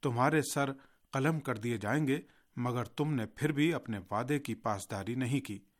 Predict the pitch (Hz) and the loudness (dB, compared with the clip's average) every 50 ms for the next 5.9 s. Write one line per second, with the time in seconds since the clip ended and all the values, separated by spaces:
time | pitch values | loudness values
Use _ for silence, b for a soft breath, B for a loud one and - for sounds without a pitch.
0 | _ _ _ _ _ _ _ - 131 135 127 123 143 160 160 b b b b b | _ _ _ _ _ _ _ -4 -2 0 2 4 4 2 2 b b b b b
1 | b b 131 139 135 - - - - 160 160 156 131 113 120 120 156 185 180 - | b b 0 0 0 0 -6 0 2 2 2 2 2 0 2 2 2 2 2 2
2 | 110 - - b b b b b b - 117 110 143 147 147 - 127 110 92 95 | -4 -4 -4 b b b b b b -8 -2 0 0 0 2 0 -2 -2 -2 -4
3 | 101 131 147 143 - 143 135 135 b b b b b b - 131 123 113 110 - | 0 0 0 2 2 0 0 0 b b b b b b 0 2 2 2 2 -2
4 | - - 143 131 127 - 117 104 95 90 87 90 98 80 101 143 127 95 95 - | -6 -2 -2 -2 -2 -2 -4 -4 -4 -4 -4 -6 -10 -4 0 0 0 0 -4 -8
5 | - _ _ _ _ _ _ _ _ _ _ - 147 139 143 143 151 | -14 _ _ _ _ _ _ _ _ _ _ -2 0 2 4 4 2